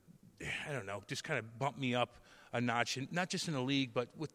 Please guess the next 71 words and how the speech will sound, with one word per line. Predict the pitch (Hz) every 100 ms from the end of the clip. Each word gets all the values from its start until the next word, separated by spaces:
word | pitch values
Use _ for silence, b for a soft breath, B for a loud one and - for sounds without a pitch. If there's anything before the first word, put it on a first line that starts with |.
| -
with | 160
the | 156
organization | 147 139 120 131 127 131
a |
little | 117 110
bit | -
too. | 143
Like, | 107 107
if | 123
he's | 170 214
gonna | 202
go | 147
hit | 160 -
guys | 117 107
like | 107 -
that, | 107 113 -
he's | 160 175
gonna | 240
step | - 175 143
up | -
to | 117
the | 113
plate | 139 120 117 B B -
and, | 131 123 -
and | 123 120 135 127
defend | 123 151
himself | 139 117 123 -
so | 135
no | 120 139
one | 147 127 -
else | 208 180 - -
has | 131 123
to | -
deal | 110 113
with | 98 90
it. | 98 - b b
You | 131
know | 143
what | 135
I |
mean? | 135 156 - B B -
Like, | 151
yeah, | 196 165
if | 139
I | 180
would | 165
be | 156
like, | 180
"Screw | - 247
you, | 175 160
be | 127
like, | 139 160 160
uh," | 202 190 156 -
no. | 160 - B 196
Okay, | 190 156
then | 160
he's | 175 170
gonna | 156
go | 147
beat | 147
up | 139
Patrick | - 147 -
El-, | 151 - B
you | 196
know, | 185
you | 214
know | 202
how | 147
that | 127 107
game | 104 95
goes. | 92 -